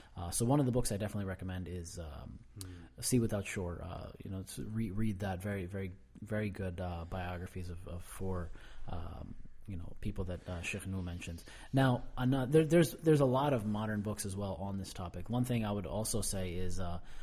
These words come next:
Speaker 1: I wanna recount some stories, but unfortunately they're a little long, so I'm gonna wait for the episode itself. Uh, and I didn't, I didn't prep for this, uh, these
Speaker 2: Well,
Speaker 1: stories.
Speaker 2: uh, to your point, that, uh, there's, there's two things here. When you talk about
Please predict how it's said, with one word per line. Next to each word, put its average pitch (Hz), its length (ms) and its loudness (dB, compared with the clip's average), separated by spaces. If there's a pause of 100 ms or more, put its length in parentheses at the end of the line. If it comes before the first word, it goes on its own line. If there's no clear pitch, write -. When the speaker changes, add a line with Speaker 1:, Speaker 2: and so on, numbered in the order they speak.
(120)
Speaker 1:
I 120 80 4
wanna 147 240 10
recount 127 480 2
some 101 160 0
stories, 110 560 2
but 95 120 -2
unfortunately 101 440 -2
they're 107 80 2
a 107 40 0
little 95 200 -2
long, 90 340 -4
so 92 140 -6
I'm 95 40 -2
gonna 98 120 -2
wait 95 200 -2
for 110 140 0
the 107 160 2
episode 113 460 4
itself. - 500 2 (340)
Uh, 90 460 0
and 110 140 0
I 107 60 2
didn't, 98 260 -2
I 113 80 0
didn't 104 180 0
prep - 240 -2
for 90 120 -6
this, 90 360 -4
uh, 87 320 -6
these 92 240 -6
Speaker 2:
Well, 120 140 4
Speaker 1:
stories. 92 260 -4
Speaker 2:
uh, 92 280 -4
to - 120 2
your 104 140 6
point, 110 380 6 (440)
that, 101 300 -4 (120)
uh, 92 300 -4
there's, 107 420 6
there's 95 300 2
two 120 220 6
things 98 340 2
here. 87 220 0 (280)
When 98 140 2
you 95 100 8
talk 113 360 6
about 110 400 4